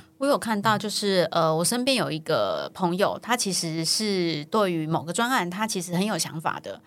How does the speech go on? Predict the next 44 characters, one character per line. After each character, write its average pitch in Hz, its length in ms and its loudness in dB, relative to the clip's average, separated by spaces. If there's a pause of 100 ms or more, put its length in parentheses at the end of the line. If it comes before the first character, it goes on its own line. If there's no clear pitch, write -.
但 240 160 0
他 226 180 -2
其 190 140 -8
实 160 100 -10
没 196 120 -8
有 196 60 -10
在 185 120 -2
那 185 80 -2
个 185 100 -4
专 175 160 -4
案 165 100 -2
小 151 200 -8
组 139 180 -20
里 123 160 -20
面， 127 180 -12
他 220 120 -10
自 285 140 -2
己 156 140 -6
花 208 260 -4
了 185 100 0
时 147 300 -4
间、 170 340 -4
力 180 160 -6
气 160 300 -4
研 139 120 -12
究 175 160 -4
之 165 160 -4
后 180 120 -2
做 180 180 0
一 165 60 -2
个 151 80 -4
proposal， 147 560 -8 (640)
然 156 120 -4
后 160 600 -2 (180)
提 180 180 0
供 226 300 2
给 120 280 2 (160)
这 208 80 -2
个 180 140 0
专 185 240 2
案 170 320 0
的 127 520 -2
主 156 220 -16
管， 156 300 0